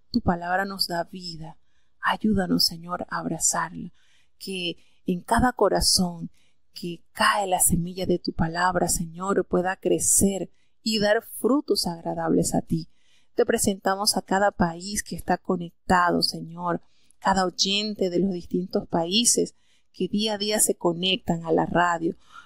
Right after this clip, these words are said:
los hermanos que escuchan desde Estados Unidos, desde Panamá, los que escuchan desde Alemania, desde México, Señor,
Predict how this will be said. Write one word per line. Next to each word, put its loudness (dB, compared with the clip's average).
los 2
hermanos 2
que 0
escuchan 0
desde -2
Estados 0
Unidos, -2
desde 0
Panamá, 2
los -2
que 0
escuchan 0
desde -2
Alemania, -2
desde 0
México, -2
Señor, 0